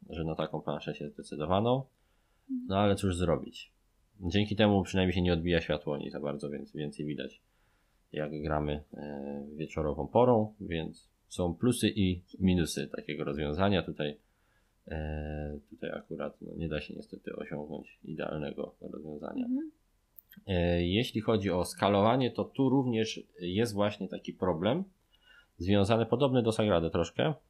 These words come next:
Speaker 1: że im mniej graczy, tym rozgrywka się troszkę bardziej zmienia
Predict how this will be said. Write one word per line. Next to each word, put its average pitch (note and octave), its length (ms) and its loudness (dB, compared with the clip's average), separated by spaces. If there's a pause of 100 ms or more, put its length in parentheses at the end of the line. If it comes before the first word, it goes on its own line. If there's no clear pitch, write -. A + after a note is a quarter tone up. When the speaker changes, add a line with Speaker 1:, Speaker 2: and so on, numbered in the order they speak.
(140)
Speaker 1:
że F#2+ 280 0
im C3 180 2
mniej B2 240 4
graczy, D3 440 6 (100)
tym D3 260 2
rozgrywka A2+ 560 0
się G#2+ 420 0
troszkę G#2 320 0
bardziej F2+ 320 4
zmienia G2+ 440 4